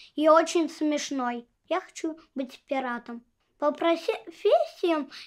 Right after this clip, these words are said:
я хочу стать полицейским, потому что он очень хороший,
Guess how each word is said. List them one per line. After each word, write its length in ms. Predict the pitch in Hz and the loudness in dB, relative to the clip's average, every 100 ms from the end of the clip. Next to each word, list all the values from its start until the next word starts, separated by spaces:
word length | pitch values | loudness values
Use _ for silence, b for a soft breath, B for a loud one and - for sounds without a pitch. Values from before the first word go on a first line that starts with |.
| - | -2
я 120 | 330 | 0
хочу 540 | 370 403 - 359 339 B B | 2 -2 0 0 0 B B
стать 480 | - - 330 339 339 - _ _ - | -20 -4 0 2 0 -12 _ _ -2
полицейским, 1000 | 311 320 320 311 240 - - 233 214 - _ _ | 0 0 -2 -2 -2 -6 -12 -12 -12 -16 _ _
потому 340 | 320 330 349 | 2 4 2
что 280 | - - 302 B B - | 2 -4 -6 B B -4
он 420 | 294 294 330 330 | -2 4 4 4
очень 400 | 339 330 330 294 | 4 4 4 -4
хороший, 640 | - 294 320 403 - 330 | -4 0 2 2 0 -2